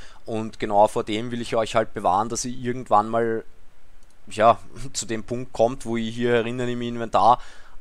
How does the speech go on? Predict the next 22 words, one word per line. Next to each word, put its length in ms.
achthundert 560
Glyphen 360
voll 280
habt 300
und 160
nicht 220
mehr 140
wisst, 320
äh, 40
ja, 200
was 140
mache 240
ich 100
jetzt 200
mit 140
den 80
Glyphen? 300
Verkaufe 440
ich 80
die 120
jetzt 260
oder 440